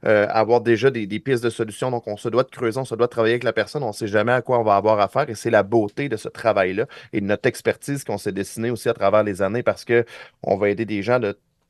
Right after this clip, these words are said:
tous les horizons. Puis, tu sais, ça fait trois ans officiellement que le programme existe. Donc, je vous entendais dire tantôt, on n'a pas entendu beaucoup parler et tout. On tente de le faire connaître et merci de nous donner cette tribune-là aujourd'hui pour en parler, euh, au niveau de la, de, de, de, de, au niveau de, de la Radio de Québec avec, euh, B L V D. Puis c'est vraiment le fun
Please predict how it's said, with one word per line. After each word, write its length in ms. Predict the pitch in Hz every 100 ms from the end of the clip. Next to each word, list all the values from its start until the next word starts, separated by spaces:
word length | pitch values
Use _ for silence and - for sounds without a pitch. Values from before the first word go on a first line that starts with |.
| _ _
tous 100 | 160
les 180 | 143 107
horizons. 320 | 110 98 113
Puis, 140 | 202 -
tu 40 |
sais, 80 | 139
ça 120 | 143
fait 120 | 104 113
trois 420 | - 127 117 123
ans 80 | 185
officiellement 440 | - - 113 135
que 100 | 180
le 60 | 113
programme 400 | - 104 117 120
existe. 340 | 101 135 185
Donc, 160 | 113 104
je 140 | 110
vous 80 | 95
entendais 300 | 104 101 110
dire 120 | 117
tantôt, 220 | 127 107 147
on 40 |
n'a 100 | 120
pas 140 | -
entendu 280 | 123 117 113
beaucoup 240 | 120 120 -
parler 320 | 113 117 123
et 40 |
tout. 200 | - 165 - - -
On 160 | - 101
tente 260 | 139 151
de 60 | 135
le 80 | 113
faire 260 | 127 120
connaître 380 | - 110 156 -
et 60 | 110
merci 380 | 120 110 - 185
de 60 |
nous 120 | 180
donner 240 | 113 110 135
cette 200 | 127 -
tribune-là 440 | 120 113 110 147
aujourd'hui 260 | 127 113 170
pour 160 | 117
en 100 | 104
parler, 440 | 101 117 101 127 170 - - - -
euh, 760 | 107 107 104 98 104 104 - - 50 _ _
au 80 | 113
niveau 220 | 107 117
de 40 | 120
la, 140 | 107
de, 140 | 104 98
de, 140 | 98
de, 140 | 95
de, 160 | 92 67
au 100 | 90
niveau 220 | 110 104 120
de, 120 | 101
de 100 | 98
la 160 | 98
Radio 220 | 98 101 117
de 60 |
Québec 380 | 120 104 139 139
avec, 260 | 107 104 113
euh, 140 | 104
B 80 | 104
L 120 | 104
V 120 | 110
D. 120 | 127
Puis 140 | 202 -
c'est 80 | 117
vraiment 360 | 101 131 143
le 60 | 117
fun 340 | - 185 208